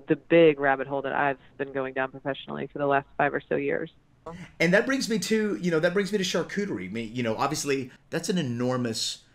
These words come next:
Speaker 2: ancient practice of, you know, curing and preserving meat. What is your go-to project when it comes to charcuterie? Are you more salumi or are you more salami?
Speaker 1: <laughs> Um, well, I mean,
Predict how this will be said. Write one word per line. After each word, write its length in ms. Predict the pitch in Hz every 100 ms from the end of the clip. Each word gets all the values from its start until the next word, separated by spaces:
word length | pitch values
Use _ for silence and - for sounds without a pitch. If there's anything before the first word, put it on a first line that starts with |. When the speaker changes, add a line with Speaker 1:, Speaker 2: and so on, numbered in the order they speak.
| _ _ _ 127
Speaker 2:
ancient 560 | 143 160 - 113 98 - _ _ - - - - _ _ _
practice 540 | - 110 131 - 90 -
of, 200 | 92 -
you 100 | 113
know, 200 | 95 92 -
curing 500 | - 123 113 110 101
and 140 | 92
preserving 460 | 107 98 92 98 139
meat. 280 | 151 92 -
What 180 | 117 143
is 140 | 113
your 100 | 104
go-to 480 | 92 113 113 113 113
project 540 | - 95 95 95 92
when 100 | 101
it 80 | 92
comes 200 | 104 90
to 60 | 87
charcuterie? 680 | - 90 - 98 101 82 -
Are 100 | 107
you 380 | 107 131 127 - - - _ _ _
more 260 | 123 123 117
salumi 840 | - - 113 117 175 180 180 180 -
or 100 | 110
are 40 |
you 180 | 104 113
more 260 | 117 117 104
salami? 640 | - 110 98 104 92 - - 226 - -
Speaker 1:
<laughs> 420 | 359 269 190 202 - - - - - -
Um, 500 | 208 220 220 220 214 202
well, 400 | 269 392 381 -
I 100 | 277
mean, 320 | 311 302